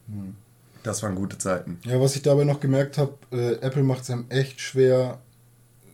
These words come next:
Speaker 2: seine Kontakte zu synken und so, wenn man halt eigentlich Google-User ist.
Speaker 1: Ja.
Speaker 2: So, klar, geht irgendwie, da musst du halt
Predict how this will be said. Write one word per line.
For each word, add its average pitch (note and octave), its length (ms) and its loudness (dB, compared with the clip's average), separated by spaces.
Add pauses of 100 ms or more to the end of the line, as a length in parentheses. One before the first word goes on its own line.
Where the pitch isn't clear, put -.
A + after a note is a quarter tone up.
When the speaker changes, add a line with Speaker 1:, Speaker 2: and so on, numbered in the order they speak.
(160)
Speaker 2:
seine A#2 560 -4
Kontakte A#2+ 500 -8
zu A#2 160 -8
synken A2+ 580 -6
und A2 120 -6
so, A2+ 540 -4
wenn A2 100 -6
man G#2+ 280 -4
halt G#2+ 160 -6
eigentlich G#2+ 380 -8
Google-User A2 580 -6
ist. C3+ 220 -8 (840)
Speaker 1:
Ja. - 120 -4 (340)
Speaker 2:
So, A#2 280 -4 (160)
klar, B2+ 240 0
geht B2+ 240 0
irgendwie, C3 460 0
da B2+ 100 2
musst A#2+ 240 -4
du A#2+ 40 2
halt A2+ 160 -2